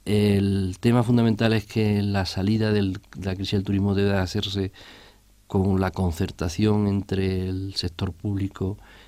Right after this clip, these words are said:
y el sector privado, que hay que hacer planes, mm, de futuro, planes estratégicos donde, eh, la actuación privada en, sepa cuál es el,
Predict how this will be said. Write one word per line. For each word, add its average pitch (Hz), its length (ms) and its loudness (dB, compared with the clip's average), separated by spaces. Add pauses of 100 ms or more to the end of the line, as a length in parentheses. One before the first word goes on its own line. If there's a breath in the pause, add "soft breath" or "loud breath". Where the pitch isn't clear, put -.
(120 soft breath)
y 98 260 -2
el 90 160 0
sector 90 640 -2 (180)
privado, 107 440 0 (480 soft breath)
que - 160 -2
hay 107 120 2
que 110 240 0
hacer 101 260 0
planes, 107 760 2 (460)
mm, 98 280 -4
de 92 140 0
futuro, 104 560 0
planes 104 340 0
estratégicos 104 960 -2 (440 loud breath)
donde, 101 480 2
eh, 101 1040 -2 (300)
la 92 300 -4
actuación 101 480 -2
privada 107 320 2
en, 98 140 -2 (160)
sepa 107 360 -2
cuál 104 180 -2
es 101 120 -4
el, 101 180 -2